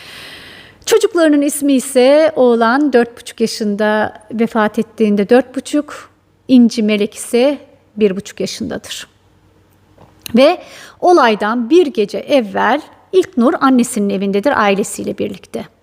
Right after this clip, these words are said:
Annesi ve erkek kardeşi şöyle anlatıyor. Diyor ki, diyorlar ki, "O gece o kadar güzeldi ki." O, o gece başka bir şey vardı İlknur'da. Hatta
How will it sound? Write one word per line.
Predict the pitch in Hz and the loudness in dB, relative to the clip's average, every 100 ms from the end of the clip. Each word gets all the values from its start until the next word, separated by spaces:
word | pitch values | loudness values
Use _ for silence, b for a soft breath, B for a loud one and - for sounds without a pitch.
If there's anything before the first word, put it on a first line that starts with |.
| _ _ B B B 330 | _ _ B B B 0
Annesi | 392 427 403 370 | 2 2 0 0
ve | 320 320 320 320 | 2 4 2 2
erkek | 269 311 339 | -2 -2 -6
kardeşi | 320 302 302 294 320 | 0 0 0 -2 -2
şöyle | 330 359 349 | 2 4 4
anlatıyor. | 226 214 208 202 247 302 311 | 2 0 -2 -2 -2 -2 2
Diyor | 466 466 | 0 0
ki, | 320 359 B B B _ | -4 -4 B B B _
diyorlar | 254 311 440 440 | 2 4 4 0
ki, | - 339 359 b _ - | -4 -6 -6 b _ -6
"O | 302 | 0
gece | 381 - | 2 0
o | 269 | -4
kadar | 269 320 381 | -2 0 0
güzeldi | 311 254 294 294 285 359 | -2 -2 0 0 0 -6
ki." | - 196 190 _ _ _ | -4 -6 -6 _ _ _
O, | 302 - - - | -4 -4 -10 -2
o | 320 | 2
gece | 381 381 392 - 320 247 | 2 2 -2 -2 -10 -6
başka | 285 - - 539 | -4 -2 0 0
bir | |
şey | - 302 247 | 0 -2 0
vardı | 233 202 277 | 0 -4 -6
İlknur'da. | 226 - - 190 190 202 | -10 -10 -12 -10 -6 -4
Hatta | 330 415 - 320 | -2 -2 0 0